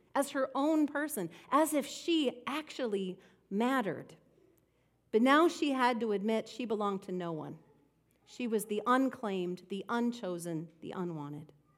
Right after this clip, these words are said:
And she admits this with the shortest answer possible in John four seventeen A. "I have no husband," she replied. And to her shock, he immediately responds, "I know." Jesus said to her, "You're right when you say you have no husband.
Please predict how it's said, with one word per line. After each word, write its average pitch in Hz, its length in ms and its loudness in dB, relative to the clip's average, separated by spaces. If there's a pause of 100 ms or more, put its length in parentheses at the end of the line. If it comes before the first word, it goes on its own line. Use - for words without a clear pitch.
(340)
And 208 100 -6
she 262 140 2
admits 285 320 4
this 226 200 -2
with 208 160 -6
the 180 80 -2
shortest 285 500 0
answer 226 300 -2
possible 170 560 -4 (220)
in 220 140 4
John 233 320 4
four 214 260 0
seventeen 202 480 -2
A. 170 180 -6 (180)
"I 226 140 6
have 233 240 -2
no 202 160 -2
husband," 165 500 -10
she - 200 -14
replied. - 480 -16 (760)
And 208 140 -2
to 233 100 2
her 359 180 4
shock, 233 360 4
he 254 160 0
immediately 254 480 4
responds, 208 580 -2 (460)
"I 175 160 0
know." 196 320 -4 (1500)
Jesus 247 340 0
said 269 220 0
to 247 80 -2
her, 202 180 -4
"You're 208 280 -2
right 254 320 -2 (460)
when 220 140 4
you 196 120 4
say 196 240 0
you 180 80 -2
have 170 240 -4
no 175 140 -4
husband. 175 380 -4